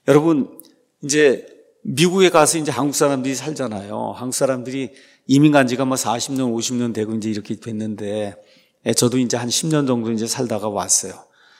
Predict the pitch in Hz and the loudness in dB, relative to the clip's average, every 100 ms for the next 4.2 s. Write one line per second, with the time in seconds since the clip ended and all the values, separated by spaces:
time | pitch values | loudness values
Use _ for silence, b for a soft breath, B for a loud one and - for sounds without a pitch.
0 | - 147 143 185 160 87 170 156 165 156 | -6 -4 2 4 2 0 -4 0 0 0
1 | 156 147 120 123 139 156 139 90 B B | -4 -2 0 -2 -2 -2 -4 -8 B B
2 | B B - 156 156 151 - 180 170 156 | B B -6 -4 -4 -4 -4 -2 -2 -4
3 | 139 143 - 123 127 117 113 107 117 117 | -6 -6 -6 -4 -4 -6 -8 -10 -8 -6
4 | 107 | -6